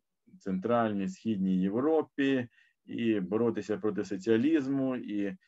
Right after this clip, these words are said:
е, здійснювати якісь там режими, перевороти проти народних демократій. І тому Радянський Союз, вони, е, беруть відповідальність за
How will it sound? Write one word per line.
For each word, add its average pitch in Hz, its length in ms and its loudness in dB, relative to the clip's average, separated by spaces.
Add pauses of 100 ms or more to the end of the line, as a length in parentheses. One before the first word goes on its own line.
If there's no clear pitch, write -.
(300)
е, 76 340 -10 (300)
здійснювати 101 840 -4
якісь 92 380 -4
там 95 180 -2
режими, 120 460 2
перевороти 123 840 4 (440)
проти 117 320 2
народних 117 520 6
демократій. 127 720 4
І 127 220 -2
тому 113 260 -2
Радянський 110 460 0
Союз, 107 360 -2
вони, 95 260 0
е, 92 200 -2 (720)
беруть 110 340 4
відповідальність 107 840 2
за 95 340 -2